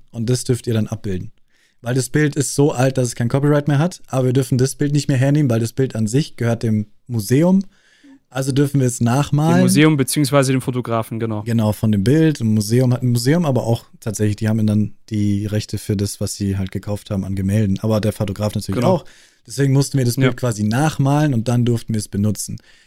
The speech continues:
Speaker 1: Aber wir
Speaker 2: Ja.
Speaker 1: mussten an dem Bild nicht viel verändern. Der hat eins zu eins gesagt, ihr könnt es quasi abpausen. Es muss nur von euch erstellt sein. Also diese zwanzig Prozent
Speaker 2: Genau.
Speaker 1: verändern. Es, am Ende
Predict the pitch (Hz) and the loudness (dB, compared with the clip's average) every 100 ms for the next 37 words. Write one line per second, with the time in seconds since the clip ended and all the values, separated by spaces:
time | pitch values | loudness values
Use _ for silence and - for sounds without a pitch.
0 | _ - 120 147 143 139 147 - 147 135 | _ -8 -2 0 2 4 2 0 0 2
1 | 123 127 143 127 139 - 139 123 - 143 | 4 4 2 2 0 0 0 0 0 0
2 | 160 107 101 110 - 117 139 - 131 120 | 2 2 2 0 -2 -6 -4 -2 -2 -2
3 | 117 127 - 123 143 190 135 - 123 120 | -2 -2 -2 -4 -2 -2 -4 -4 -4 -4
4 | - 135 139 - 98 98 92 87 - - | -4 -6 -2 -2 0 -2 -4 -8 -12 -20
5 | - 107 123 139 - 131 123 - 117 117 | -18 -4 0 0 0 0 0 -2 -2 -4
6 | - 101 - 107 - 90 - 120 120 131 | -6 -6 -2 -2 -2 -8 -6 -6 -4 -6
7 | - 147 143 135 123 127 - 107 131 131 | -2 -2 -2 -4 0 0 0 -2 0 2
8 | 131 123 - - _ _ _ 131 - 135 | 0 -2 -16 -20 _ _ _ -12 -8 -4
9 | 147 143 180 196 196 208 | -4 0 2 2 2 0